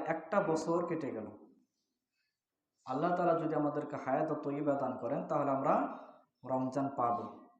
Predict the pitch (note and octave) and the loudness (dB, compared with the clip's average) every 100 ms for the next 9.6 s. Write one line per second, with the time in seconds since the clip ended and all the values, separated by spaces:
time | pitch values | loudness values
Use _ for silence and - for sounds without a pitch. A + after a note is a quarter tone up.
0 | _ _ _ _ _ _ _ _ _ _ | _ _ _ _ _ _ _ _ _ _
1 | _ _ - - - - C3 C#3+ D#3+ E3+ | _ _ -16 -16 -18 -16 -4 2 4 4
2 | A3 G3+ D#3+ D#3+ E3 G#3+ G#3 E3 E3 E3+ | 6 6 6 6 4 4 2 2 2 4
3 | F3+ E3 D3+ - - - - _ _ _ | 4 4 4 2 -2 -12 -18 _ _ _
4 | _ - - E3+ G3+ A3 E3 B2 B2+ F#3+ | _ -16 -4 -2 0 2 2 0 -2 -4
5 | - - - - - - - C#3+ C#3+ E3+ | -6 -16 -20 -20 -20 -20 -10 -6 -4 -2
6 | E3+ D#3+ D3+ C#3+ - - - - - B2+ | 2 4 4 2 0 -10 -16 -20 -8 0
7 | C3+ C#3+ F#3+ F#3 F3+ - D#3+ D3+ E3 D3+ | 2 4 2 2 0 0 -4 0 2 4
8 | D3 D3 C#3 C#3 C#3+ - B2+ A#2+ C#3+ D3+ | 2 2 0 -2 -6 -6 -6 -2 0 2
9 | C3+ B2 B2+ B2+ - - | 2 2 2 0 -2 -10